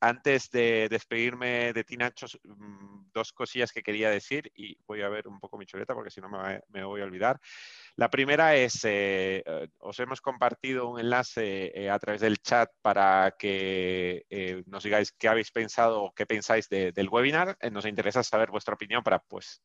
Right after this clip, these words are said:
ir mejorando y, y también escuchando los temas que, de los que queráis hablar. Y, eh, este, bueno, hemos estado grabando el, el webinar, eh, lo vamos a publicar, eh, la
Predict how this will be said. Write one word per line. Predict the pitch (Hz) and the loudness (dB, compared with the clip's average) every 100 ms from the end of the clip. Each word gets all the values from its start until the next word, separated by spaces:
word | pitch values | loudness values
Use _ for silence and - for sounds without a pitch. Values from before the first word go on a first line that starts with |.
| - | -6
ir | 117 | -2
mejorando | 107 101 107 107 110 107 98 | 0 0 4 4 4 0 -2
y, | 92 92 87 87 | -2 -6 -6 -10
y | 90 | -6
también | 98 101 104 | -4 -2 -2
escuchando | 104 - 98 - 107 107 101 | -4 -8 -8 0 0 2 0
los | 95 90 | 0 -4
temas | 110 104 98 | -2 -2 0
que, | 110 104 92 | 0 2 2
de | 98 | -2
los | 101 | -4
que | - | -6
queráis | 101 98 95 - | -2 0 0 0
hablar. | 95 120 160 185 - - - - - - - _ | 2 4 2 0 -14 -16 -16 -16 -16 -18 -20 _
Y, | 147 156 160 - | 4 6 4 6
eh, | 117 104 107 104 98 _ _ _ _ | 4 4 2 0 -2 _ _ _ _
este, | - - - - - | -6 -6 -8 -10 -4
bueno, | 110 101 | -4 -4
hemos | 110 107 | -6 -6
estado | - 120 | 2 4
grabando | 120 117 127 127 127 123 | 6 6 4 2 2 4
el, | 123 123 123 123 123 - | 6 4 2 0 -2 2
el | 123 120 120 117 | 2 4 2 -2
webinar, | 117 139 147 147 156 151 | 2 2 4 2 2 2
eh, | - 107 101 | 0 2 2
lo | 107 | 2
vamos | 113 120 | 2 0
a | 113 | -2
publicar, | 113 113 - 123 110 92 - | -2 -4 2 4 4 2 -4
eh, | 101 95 92 92 | -6 -4 -2 0
la | 92 | 2